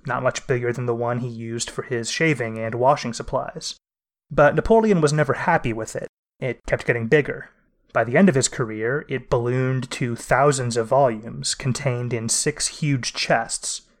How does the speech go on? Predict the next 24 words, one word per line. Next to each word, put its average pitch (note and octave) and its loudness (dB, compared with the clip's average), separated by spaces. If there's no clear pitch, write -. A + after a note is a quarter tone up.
custom B2 -4
built A#2+ 2
to B2 -4
unfold B2 0
into A#2+ -4
full-size A#2 0
bookshelves. - -4
I D3 2
think A#3 2
that D3 4
little D3+ 4
anecdote C3+ -2
tells B2 -2
you B2 -2
a A#2+ 0
lot C#3+ 6
about A2+ -2
him. - -14
He E3 0
didn't G#3+ 4
travel E3+ 0
with A#2 -2
many A#2 -4
luxuries. C3 -2